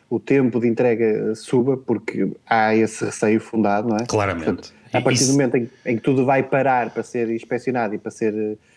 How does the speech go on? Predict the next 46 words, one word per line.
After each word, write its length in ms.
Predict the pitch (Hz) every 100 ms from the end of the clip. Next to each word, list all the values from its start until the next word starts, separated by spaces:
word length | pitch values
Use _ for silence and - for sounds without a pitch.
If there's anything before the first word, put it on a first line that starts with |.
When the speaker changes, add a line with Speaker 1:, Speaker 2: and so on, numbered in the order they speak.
| -
Speaker 1:
para 100 | -
ser 140 | 113 120
aplicado 480 | 123 123 127 120 123
o 60 |
iva, 360 | 135 143 156 165 _ _ _
é, 440 | - - - 110
é 40 | 104
claro 300 | - 101 101
que 100 | -
fica 180 | - 110
mais, 400 | 107 104 104 104
mais 200 | 113 107
moroso, 320 | 143 101 107
não 100 | 98
é? 40 | -
Speaker 2:
Claro, 280 | - 80 78
certamente 500 | 95 85 95 98 104
irá 140 | 98
acontecer 340 | 92 92 - 87
algum 280 | 87 90
tipo, 260 | 85 92 -
pelo 180 | - 90
menos 240 | 90 87
nesta 260 | 92 85 -
fase, 440 | 101 90 87 87 95 -
na 80 | 92
primeira 300 | 104 98 90
fase, 240 | 104 98
uma 120 | 95
fase 220 | 87 95
de 60 | 95
adaptação 460 | 90 90 101 - 90
dos 140 | 87
serviços 400 | 101 92 92 -
também. 240 | 98 90 - - - - - - - -
Mas, 360 | 143 147 -
teoricamente, 1000 | - - 127 113 110 107 104 104 120 -
e 60 | 95
pelo 240 | - 90
que 80 | -
vamos 200 | 90 87
ver 200 | 87 90
agora, 360 | 87 92 95 101 - - - -
as 80 | 110
coisas 280 | 113 98 95
estão, 380 | - 98 95